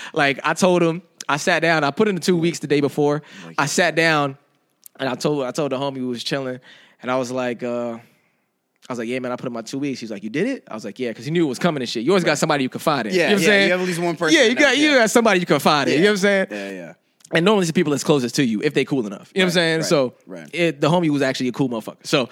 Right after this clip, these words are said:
Speaker 2: Okay.
Speaker 1: yeah, but I was telling him and shit that I put it in, and then I, pause. <laughs> And, uh, <laughs> and then I was like, uh, so, uh, something happened, trying to get in, got a crazy email, got a message, and I was like, "You know what, nigga? I'm doing it today, bro."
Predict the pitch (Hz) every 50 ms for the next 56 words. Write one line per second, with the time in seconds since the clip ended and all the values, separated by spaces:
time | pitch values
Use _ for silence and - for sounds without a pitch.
0 | - - - - - - 170 - - 190 196 175 156 147 156 139 139 170 170 160
1 | 147 - - 175 170 165 160 160 156 156 147 - 160 156 151 - - 151 147 139
2 | 135 - 170 165 160 147 151 151 151 147 143 147 _ _ _ - - 143 135 135
3 | 139 139 139 135 - - 120 120 117 117 - _ _ _ _ _ _ _ _ _
4 | - - - - - 240 220 208 - 226 196 180 - 240 196 160 190 190 208 -
5 | - - - - - - - - - - - - - 151 156 170 165 156 151 156
6 | 147 147 151 147 143 139 120 151 139 135 131 127 123 113 104 _ _ _ _ _
7 | _ _ _ _ _ _ - - - _ _ _ _ _ - - - 202 202 -
8 | 143 151 165 - 277 311 - 240 185 165 170 165 160 175 170 160 147 - 180 175
9 | 165 147 147 147 147 147 147 147 135 156 156 151 - - 160 151 131 143 143 139
10 | 143 139 139 135 135 135 127 147 135 131 131 135 131 - 139 120 127 120 123 120
11 | 120 117 113 - 139 135 143 143 143 139 139 143 135 135 135 143 147 - _ _
12 | _ _ _ _ - - 139 139 120 110 98 - - - - - - -